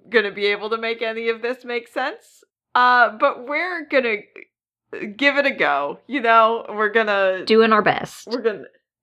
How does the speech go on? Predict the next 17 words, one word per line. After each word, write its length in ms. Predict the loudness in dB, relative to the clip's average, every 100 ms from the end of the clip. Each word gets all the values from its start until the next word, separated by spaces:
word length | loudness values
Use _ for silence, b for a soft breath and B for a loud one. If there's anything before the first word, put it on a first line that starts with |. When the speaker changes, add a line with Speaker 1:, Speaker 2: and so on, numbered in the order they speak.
| -8
Speaker 1:
we're 140 | -2
gonna 200 | 0 0
have 220 | 0 -2
fun 340 | 0 2 2 2
on 180 | 0
the 100 | 0
journey. 560 | -4 -4 -6 -8 -12 -14 b b b b _ 2
Um, 600 | 4 6 4 -2 -10 -20 _ _ _ _ -20
so, 580 | -10 0 2 2 -4 -18 _ _ _ _
uh, 580 | 4 6 6 4 0 -2 -4 _ _ _ _ -4
it's, 280 | -4 -6 -8
it's, 320 | 0 0 0 -10 -4
it's 220 | -4 -4
very, 560 | 0 2 2 -2 -4
<laughs> 1800 | -4 -4 -4 -12 -16 -18 _ _ _ _ _ _ _ -20 -20 -18 -18 -10 -2
it's 200 | -2 -2
kinda 140 | 2